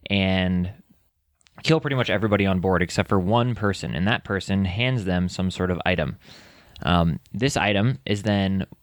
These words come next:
I don't wanna say wanted, but somebody in the town that is ne-, nearest by wants this item and ends up saving them, maybe not saving them, but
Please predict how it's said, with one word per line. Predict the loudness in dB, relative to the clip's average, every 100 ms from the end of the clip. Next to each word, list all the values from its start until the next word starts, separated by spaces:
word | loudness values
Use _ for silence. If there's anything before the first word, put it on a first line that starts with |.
| _ _ _ _ _ _
I | -2
don't | 0
wanna | 0
say | 0
wanted, | 0 0 0 0 -2 -2
but | -4
somebody | -2 -2 0 2 2 0
in | 0 -2
the | -2 -4
town | -4 -2 0
that | -2 -4 -10
is | -8 -4
ne-, | -2 -2
nearest | -2 0 0 0 0
by | 0 0 -2
wants | 0 0 0
this | -4 -6 -4
item | -2 0 -2 -6 -20 -20 -20 -10
and | -4 -2 -2 -4
ends | -4 -2 0
up | -2 -2 -6
saving | -14 -4 0 2 0 0
them, | 0 0 -4 -6 -16 -20 _ _ _ -20 _ _ _ _ _ _
maybe | -4 0 0
not | -2
saving | 0 0 2
them, | 0 0 2
but | 2